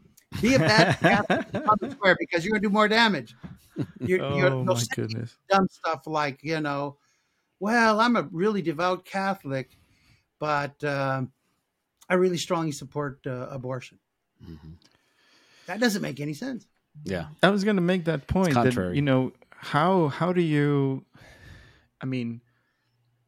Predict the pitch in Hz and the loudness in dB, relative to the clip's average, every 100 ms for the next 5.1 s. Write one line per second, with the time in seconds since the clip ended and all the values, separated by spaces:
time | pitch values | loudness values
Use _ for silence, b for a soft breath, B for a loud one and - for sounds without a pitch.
0 | _ _ _ _ _ _ 135 147 - 131 | _ _ _ _ _ _ -12 -12 -8 -10
1 | - 135 131 - 175 143 127 131 131 123 | -10 -10 -10 -10 -8 -6 -6 -4 -4 -6
2 | 117 127 120 120 113 113 110 127 123 135 | -6 -6 -6 -6 -6 -6 -10 -8 -2 0
3 | 139 139 131 120 127 123 113 113 120 117 | 0 0 -2 -4 -4 -2 -4 -4 -4 -6
4 | 127 - 127 _ _ _ - 123 120 117 | -10 -20 -20 _ _ _ -8 -6 -6 -8